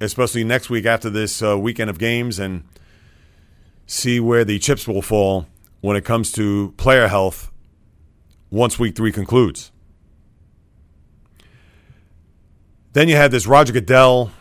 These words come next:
Jay-Z, Roc Nation deal. I'm not gonna spend too much time on this. I, I'm really not, but I'm gonna put my thoughts out there and my opinion, and I'll try to keep this to two minutes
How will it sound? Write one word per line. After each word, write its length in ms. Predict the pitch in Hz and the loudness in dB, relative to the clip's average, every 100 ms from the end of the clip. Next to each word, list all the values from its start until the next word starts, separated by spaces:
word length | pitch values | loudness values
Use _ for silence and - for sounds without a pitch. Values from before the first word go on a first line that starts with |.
| 92 | -6
Jay-Z, 840 | 85 135 127 101 127 120 117 104 - | 2 4 4 0 0 0 -2 -6 -2
Roc 300 | 107 120 - | 4 4 4
Nation 340 | 117 113 104 | -2 -2 -4
deal. 360 | 92 90 90 69 _ _ _ _ _ _ _ _ _ _ _ _ _ _ _ - | -4 -2 -4 -8 _ _ _ _ _ _ _ _ _ _ _ _ _ _ _ 2
I'm 160 | 156 | 2
not 100 | 175 | 4
gonna 140 | 135 123 | 0 0
spend 180 | 131 117 | -2 -2
too 120 | 110 | -4
much 140 | 98 | -6
time 220 | - 107 | -2 0
on 100 | 110 | 0
this. 280 | 107 107 - | -2 -6 -8
I, 120 | - 101 | -2 -2
I'm 280 | 110 113 | 2 2
really 200 | 127 131 | 2 0
not, 300 | 110 117 123 - - _ - | 2 0 0 -6 -20 _ -10
but 160 | 101 107 | -2 2
I'm 560 | 101 98 95 82 82 82 | 2 0 -4 -8 -12 -2
gonna 200 | 120 117 | 0 2
put 160 | 135 | 2
my 100 | 117 | 2
thoughts 260 | 104 120 107 | 0 0 0
out 160 | 113 | -2
there 360 | 107 117 113 110 | 0 -2 -2 -4
and 100 | 95 | -4
my 100 | 95 | -4
opinion, 520 | - 117 117 113 104 101 | 0 0 0 -4 -8 -6
and 100 | 101 | -6
I'll 100 | 90 | -2
try 160 | 117 | -2
to 100 | 110 | -2
keep 300 | 80 - 123 | -4 -6 -6
this 180 | 123 110 | -4 -6
to 80 | 95 | -8
two 160 | 113 | -6
minutes 440 | 107 95 80 - | -4 -4 -6 -12